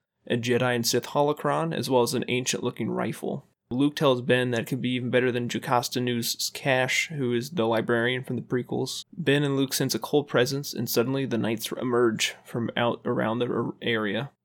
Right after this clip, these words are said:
The leader, Ren, tells them that everything there belongs to them, uh, but how they're going to take it is up to the three of them.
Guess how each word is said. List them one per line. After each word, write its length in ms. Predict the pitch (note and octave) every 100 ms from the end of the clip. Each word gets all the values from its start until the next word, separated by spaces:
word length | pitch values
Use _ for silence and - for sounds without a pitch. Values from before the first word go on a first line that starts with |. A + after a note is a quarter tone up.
| -
The 140 | B2+
leader, 360 | B2 C3 C#3 C#3
Ren, 320 | C3 C#3 C#3
tells 280 | C#3 C3 B2+
them 320 | C3 C3+ B2+ -
that 180 | G#2+
everything 420 | - C3 C#3 D3 C#3
there 180 | B2+
belongs 400 | B2 B2 A#2+ B2
to 160 | - C3
them, 360 | A#2+ A#2 A#2+ - _ _ -
uh, 220 | A#2 A#2
but 280 | A#2 A2+ C#3
how 220 | C3+ C3+
they're 200 | C3 B2+
going 180 | B2 A#2+
to 60 |
take 240 | B2+ B2+ -
it 120 | -
is 120 | -
up 180 | - -
to 360 | - B2 A#2 -
the 140 | A#2
three 260 | - G#2+ A2+
of 100 | G#2
them. 160 | -